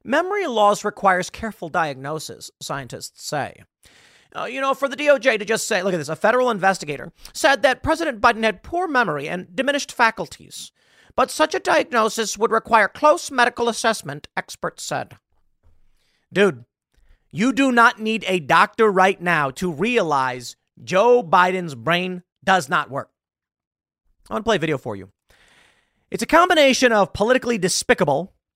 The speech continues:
but also evidence of Joe Biden's brain being totally broken. President Biden, at potus, tweeted, "While you were Super Bowl shopping,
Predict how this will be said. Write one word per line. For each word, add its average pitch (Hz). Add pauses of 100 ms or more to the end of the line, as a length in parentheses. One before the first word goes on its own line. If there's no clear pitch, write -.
(140)
but 190
also 220 (100)
evidence 202
of 165
Joe 165
Biden's 151
brain 147
being 123
totally 110
broken. 131 (960)
President 302
Biden, 117 (360)
at 202
potus, -
tweeted, 196 (760)
"While 190
you 196
were 294
Super 226
Bowl 165
shopping, 170